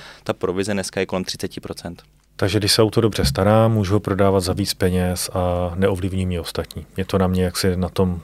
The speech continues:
Speaker 2: tržišti budu víst.
Speaker 1: Přesně tak a dobré zmínit je, že každou tu zápůjčku ještě můžeš odmítnout, protože je to tak, že řidič, když pošle zápůjčku, tak stejně ty jako majitel můžeš říct:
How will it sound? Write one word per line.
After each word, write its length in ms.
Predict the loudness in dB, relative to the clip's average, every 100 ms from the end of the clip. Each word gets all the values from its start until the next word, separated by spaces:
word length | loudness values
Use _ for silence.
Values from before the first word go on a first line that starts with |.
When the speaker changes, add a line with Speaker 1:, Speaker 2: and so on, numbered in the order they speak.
| -4
Speaker 2:
tržišti 400 | -2 -2 -2 -4
budu 180 | -4
víst. 300 | -6 -8 -14 _ -10
Speaker 1:
Přesně 400 | -4 -2 -2 0
tak 300 | 0 0 -4 -4
a 260 | 0 2
dobré 320 | 0 0 -2
zmínit 400 | -2 -4 -6 -6
je, 100 | -6
že 240 | -2 -2 -2 -6 -10 0
každou 240 | 0 0
tu 120 | 0
zápůjčku 440 | 0 2 0 -4 -6
ještě 220 | -4 -4
můžeš 240 | -4 -6
odmítnout, 540 | -6 -6 -6 -6 -8 -12 -18
protože 420 | -10 -8 -6 -2
je 280 | 2 2 2
to 120 | -2
tak, 140 | -6 -4
že 160 | -4
řidič, 280 | -4 -4 -4
když 140 | -4 -8
pošle 280 | -8 -4
zápůjčku, 500 | -2 -2 -2 -6 -6
tak 180 | -6 -8
stejně 260 | -6 -6 -4
ty 80 | -4
jako 180 | -6
majitel 500 | -4 -4 -2 0 0
můžeš 300 | -2 -6 -6
říct: 260 | -6 -8 -10